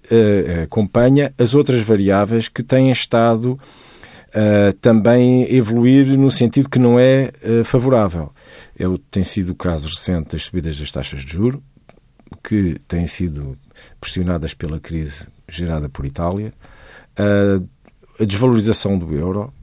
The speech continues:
por outro lado, a subida do preço do petróleo, e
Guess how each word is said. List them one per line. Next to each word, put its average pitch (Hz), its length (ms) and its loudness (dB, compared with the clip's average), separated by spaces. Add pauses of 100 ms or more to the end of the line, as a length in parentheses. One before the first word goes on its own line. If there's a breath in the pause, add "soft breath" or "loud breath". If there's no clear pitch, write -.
(220)
por 90 140 -10
outro 80 240 -10
lado, 78 380 -10 (160)
a 98 40 -8
subida 107 440 -2
do 90 120 -8
preço 92 320 -6
do 73 60 -14
petróleo, 85 560 -10 (640 soft breath)
e 127 440 2